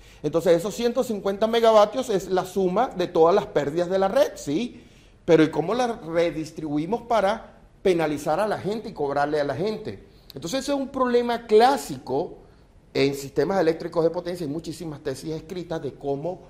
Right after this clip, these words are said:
compensar las pérdidas de red, cómo redistribuir las pérdidas de red. Eso es un problema clásico. En D C es lo mismo. En D C, cuando usted tiene varias barras slack,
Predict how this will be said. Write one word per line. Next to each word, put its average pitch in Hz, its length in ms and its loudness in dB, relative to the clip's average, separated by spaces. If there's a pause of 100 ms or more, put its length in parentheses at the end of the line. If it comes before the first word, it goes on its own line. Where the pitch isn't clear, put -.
(120)
compensar 196 800 -4
las 269 140 -14
pérdidas 185 460 -6
de 190 80 -6
red, 151 280 -10
cómo 135 220 -12
redistribuir 120 680 -10
las 202 140 -8
pérdidas 147 440 -8
de 139 80 -6
red. 120 220 -6 (280)
Eso 143 160 -10
es 180 60 -6
un 165 60 -12
problema 107 320 -10
clásico. - 400 -18 (420)
En 120 180 -8
D 220 160 4
C 175 540 -2 (220)
es - 160 -16
lo 143 160 -10
mismo. 180 460 -14 (840)
En 131 200 -4
D 208 160 2
C, 226 280 0
cuando 170 180 -6
usted 165 180 -12
tiene 190 220 -4
varias 180 440 -2
barras 190 420 -2
slack, 180 420 0